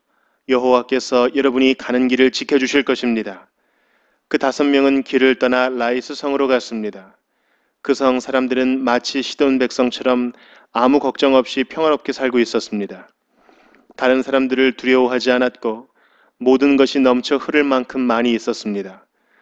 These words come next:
그들은 시돈 사람들과 멀리 떨어져 있었으며 그 누구와도 어울리지 않고 따로 살고 있었습니다.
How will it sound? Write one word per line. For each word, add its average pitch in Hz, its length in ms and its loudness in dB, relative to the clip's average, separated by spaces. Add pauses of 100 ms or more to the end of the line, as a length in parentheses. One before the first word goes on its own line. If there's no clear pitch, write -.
(340)
그들은 135 320 4
시돈 135 280 0
사람들과 127 680 0
멀리 123 420 0
떨어져 135 320 0
있었으며 117 680 -2 (480)
그 - 80 -6
누구와도 135 680 4
어울리지 127 440 0
않고 120 300 -2
따로 139 220 2
살고 127 280 -4
있었습니다. 104 720 -6